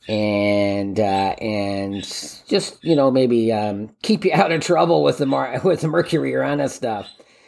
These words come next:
Sunday morning, the moon is gonna merge with the building Mars. Um, that's the dudes in the background there. Um, uh, I don't know what's going on in the, in the disco there. I wanna call their home, but,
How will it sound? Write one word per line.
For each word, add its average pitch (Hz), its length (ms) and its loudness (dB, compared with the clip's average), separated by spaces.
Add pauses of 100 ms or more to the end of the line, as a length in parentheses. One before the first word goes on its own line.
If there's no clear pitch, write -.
(380)
Sunday 381 440 0
morning, 196 480 4
the 160 80 4
moon 165 260 2
is 170 140 -2
gonna 151 180 2
merge 143 460 2
with 139 140 -2
the 135 100 2
building 156 580 2
Mars. 127 640 -2 (260)
Um, 113 480 -2
that's 113 220 -12
the 123 100 0
dudes 143 400 2
in 127 120 0
the 113 80 0
background 131 720 2
there. 120 380 2
Um, 110 440 0 (1080)
uh, - 40 -6
I 101 840 0
don't 98 100 -2
know 101 60 -2
what's 101 180 0
going 101 220 0
on 98 180 2
in 95 140 2
the, 92 320 -4
in 98 160 -4
the 92 80 0
disco 104 480 2
there. 104 220 2
I 101 60 0
wanna 95 140 0
call 104 240 2
their 95 140 2
home, 101 320 2
but, - 420 -4